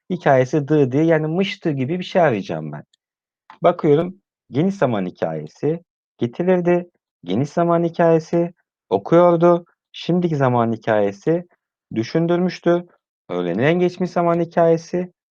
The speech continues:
gelecekti, gelecek zaman hikayesi. Yani cevabımız mıştıyı bulduk arkadaşlar. Öğrenilen geçmiş zamanın hikayesi. İsim cümlelerinde kimi zaman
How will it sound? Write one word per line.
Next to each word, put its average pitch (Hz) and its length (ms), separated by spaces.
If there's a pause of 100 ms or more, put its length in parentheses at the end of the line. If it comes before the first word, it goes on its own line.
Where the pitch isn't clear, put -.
(120)
gelecekti, 175 760 (120)
gelecek 143 360
zaman 113 400
hikayesi. 87 640
Yani 139 320
cevabımız 143 640
mıştıyı 135 500
bulduk 156 280
arkadaşlar. 151 640 (380)
Öğrenilen 127 460
geçmiş 135 360
zamanın 104 540 (160)
hikayesi. 82 600 (800)
İsim 220 300
cümlelerinde 110 540
kimi 196 220
zaman 110 360